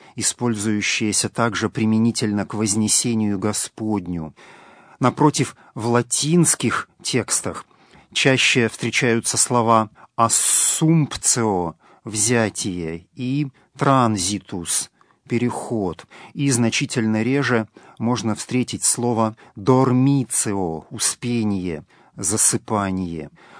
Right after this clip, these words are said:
В сирийском языке постоянно встречаются эквиваленты успения и перехода,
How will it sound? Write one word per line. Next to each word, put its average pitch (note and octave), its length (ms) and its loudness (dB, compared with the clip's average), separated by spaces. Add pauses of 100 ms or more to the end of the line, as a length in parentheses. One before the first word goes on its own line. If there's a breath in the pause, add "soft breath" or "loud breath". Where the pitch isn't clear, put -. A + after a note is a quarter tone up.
В - 80 -2
сирийском C#3 840 2
языке B2 720 0 (140)
постоянно B2+ 560 2
встречаются A2 920 0 (240 soft breath)
эквиваленты A#2 1040 2
успения B2 960 2
и - 240 -8
перехода, A#2 840 0